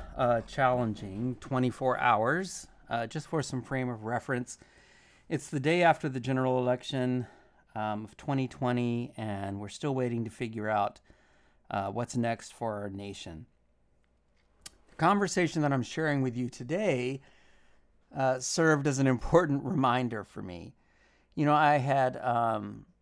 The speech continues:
scheduled this with Jeff, um, about a week ago, and I spent all day today thinking about reasons why I was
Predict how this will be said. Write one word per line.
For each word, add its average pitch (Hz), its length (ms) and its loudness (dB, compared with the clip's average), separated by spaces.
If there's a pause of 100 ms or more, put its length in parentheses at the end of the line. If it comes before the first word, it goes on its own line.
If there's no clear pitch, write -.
(140)
scheduled 190 380 0
this 139 220 0
with 120 160 -6
Jeff, 147 480 2
um, 110 360 0
about 117 240 0
a 120 40 0
week 156 260 -2
ago, 107 300 -4
and 113 100 -2
I 123 60 -4
spent 160 300 -6
all 175 260 2
day 143 280 -2
today 95 540 -8 (500)
thinking 170 300 0
about 151 260 2
reasons 135 520 -2
why 123 460 0
I 110 220 0
was 104 420 -10